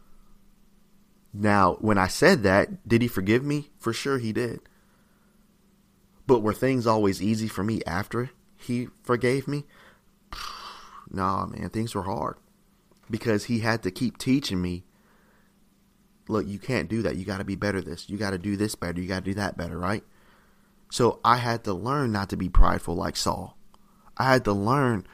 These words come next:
uh, not to be this way like Saul. I had to learn humility. And the Lord uses that to help us to,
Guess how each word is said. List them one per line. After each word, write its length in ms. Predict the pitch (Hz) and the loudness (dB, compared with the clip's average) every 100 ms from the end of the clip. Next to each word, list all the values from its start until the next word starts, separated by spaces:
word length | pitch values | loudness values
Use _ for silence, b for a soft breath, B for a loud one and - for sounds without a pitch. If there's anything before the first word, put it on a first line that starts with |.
| B B B B | B B B B
uh, 180 | 98 101 | -4 -4
not 240 | 101 107 | -4 -4
to 100 | 110 | -4
be 180 | 95 104 | -2 -2
this 200 | 95 92 | -2 -4
way 140 | 101 92 | -2 0
like 200 | 92 - | -2 -2
Saul. 280 | 87 87 - | -2 0 0
I 40 | |
had 200 | 131 127 104 | -2 -2 -2
to 60 | |
learn 380 | 104 107 131 139 | -2 0 2 0
humility. 600 | 110 101 95 78 78 - - b b b b b b b _ _ _ - | -2 -2 -2 -4 -6 -14 -20 b b b b b b b _ _ _ -4
And 140 | 117 | -2
the 80 | 104 | -2
Lord 320 | 104 151 131 | 0 0 -2
uses 540 | 98 131 196 143 101 95 | -4 -4 -4 -4 -6 -6
that 340 | 101 104 - | -8 -8 -10
to 140 | - | -12
help 420 | 107 - 131 143 117 | -10 -4 -2 6 6
us 180 | 107 - | 6 -2
to, 220 | - | -8